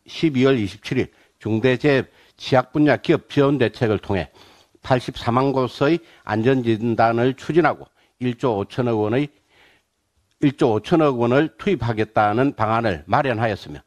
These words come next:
경제단체도 이 년 추가 적용유예 부여 이후 더 이상 유예를 요구하지 않겠다는 약속을 담은 성명을 발표하는 등 모두가 노동 현장의 혼란을 줄이기 위해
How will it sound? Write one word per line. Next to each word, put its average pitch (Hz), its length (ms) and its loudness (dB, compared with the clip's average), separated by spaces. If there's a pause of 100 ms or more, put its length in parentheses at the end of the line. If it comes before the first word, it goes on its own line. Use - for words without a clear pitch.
(260)
경제단체도 113 840 -4 (360)
이 110 100 -2
년 151 200 2
추가 127 440 -2 (180)
적용유예 143 640 0
부여 113 240 2
이후 120 360 0
더 107 80 0
이상 127 300 2 (340)
유예를 117 480 2
요구하지 120 720 0 (220)
않겠다는 123 680 -2
약속을 120 440 -4
담은 127 260 -4 (180)
성명을 107 500 -2
발표하는 101 480 -2
등 104 180 -2 (280)
모두가 92 400 0 (220)
노동 104 400 -2
현장의 104 440 0
혼란을 110 440 0
줄이기 101 360 -6
위해 123 180 -2